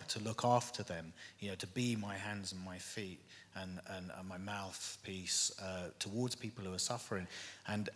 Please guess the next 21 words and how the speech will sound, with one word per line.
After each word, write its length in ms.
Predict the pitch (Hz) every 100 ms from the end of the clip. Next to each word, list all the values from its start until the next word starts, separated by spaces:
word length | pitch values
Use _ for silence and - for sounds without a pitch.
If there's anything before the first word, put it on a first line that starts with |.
| 117
and 120 | 113
I 40 |
think 240 | 117 139 120
what 380 | 120 101 - 113
working 640 | 127 127 127 113 107 104 -
at 180 | 98 110
the 60 |
care 240 | 117 113 110
centre 360 | 110 101 101
has 140 | 95 -
highlighted 460 | 101 98 92 92
for 120 | -
me 240 | 104 120 95
is 100 | 92
the 80 | 92
polar 440 | - - 131 113
difference 500 | 107 107 95 85 -
between 440 | - 98 - 92 92
God's 240 | 117 117
compassion 640 | - 87 87 87 87 85 - - - - -
and 300 | 92 90